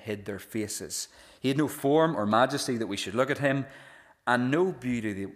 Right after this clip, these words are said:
beauty that we should desire him. The, the glory of the world was, was not something that Jesus chased after. In fact, he had virtually no possessions and relatively few followers.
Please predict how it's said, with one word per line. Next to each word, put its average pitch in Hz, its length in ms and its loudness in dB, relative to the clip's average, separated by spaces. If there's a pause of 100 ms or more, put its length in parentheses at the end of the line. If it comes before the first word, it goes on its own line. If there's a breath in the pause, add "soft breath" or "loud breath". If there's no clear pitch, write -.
(160)
beauty 113 280 -2
that 95 140 -4
we 104 100 -6
should 95 220 -12
desire 95 460 -6
him. 87 300 -10 (1040 soft breath)
The, 127 80 -4
the 147 320 -6
glory 190 280 2
of 202 80 2
the 185 100 2
world 151 200 4
was, 131 240 -2 (260 loud breath)
was 127 140 -6
not 202 220 4
something 156 340 0
that - 160 -4
Jesus 127 420 -2
chased - 420 -4
after. 101 400 -2
In 117 120 -4
fact, 156 320 2 (260 loud breath)
he 165 100 -2
had 151 100 0
virtually 185 340 0
no 139 260 2
possessions 190 880 0 (480 loud breath)
and 117 380 -2
relatively 135 480 0
few 110 280 -8
followers. - 880 -8